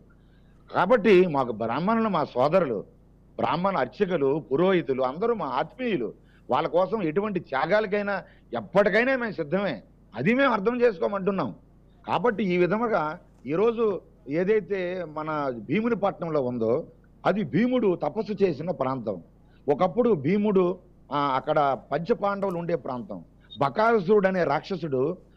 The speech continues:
అక్కడ స్థల పురాణం ఉందండి ఓ శ్రీశైలం గారు. బకాసురుడు అనే రాక్షసుడు ఉంటే రోజుకొక మనిషిని, రోజుకొక దున్నపోతుని, బండెడు అన్నం, బండెడు అన్నము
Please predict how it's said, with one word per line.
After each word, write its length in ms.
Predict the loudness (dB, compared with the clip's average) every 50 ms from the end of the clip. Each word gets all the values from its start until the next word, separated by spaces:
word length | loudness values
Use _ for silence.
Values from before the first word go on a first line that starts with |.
| -14 -4
అక్కడ 160 | -2 -2 -2
స్థల 240 | 0 2 2 2 2
పురాణం 380 | 2 2 2 2 2 2 0
ఉందండి 420 | 0 0 0 0 0 0 0 0 0
ఓ 180 | 0 -2 -4 -4
శ్రీశైలం 500 | -4 -6 -6 -2 0 0 0 0 0 0
గారు. 180 | -2 -2 -4 -8 -14 -20 -20 -20 -20 -6 -2
బకాసురుడు 600 | 0 0 2 4 4 2 2 2 4 4 4 4 4
అనే 160 | 2 2 2
రాక్షసుడు 520 | 2 2 0 0 -4 -6 -4 -4 -4 -4
ఉంటే 440 | -6 -4 -2 0 0 2 0 -2 -4 -10 -18 -20 -20 -20 -20 -20 _ _ 2
రోజుకొక 440 | 4 4 4 4 2 0 2 2 0
మనిషిని, 560 | 0 0 -2 -4 -2 -4 -4 -4 -2 -4 -2
రోజుకొక 520 | -2 0 0 0 0 0 -2 -2 -2 -4
దున్నపోతుని, 840 | -4 -4 -2 -2 0 0 -2 0 -2 -2 -2 -2 -4 -6 -6 -6 -8 -10 -14 -20 -20 -18 -6 -2
బండెడు 320 | 0 0 2 2 2 2 2
అన్నం, 260 | 2 0 -2 -2 -4 -6 -14 -20 _ -6 -2
బండెడు 340 | 0 0 2 2 2 2
అన్నము 460 | 2 0 -2 -4 -4 -4 -4 -6 -6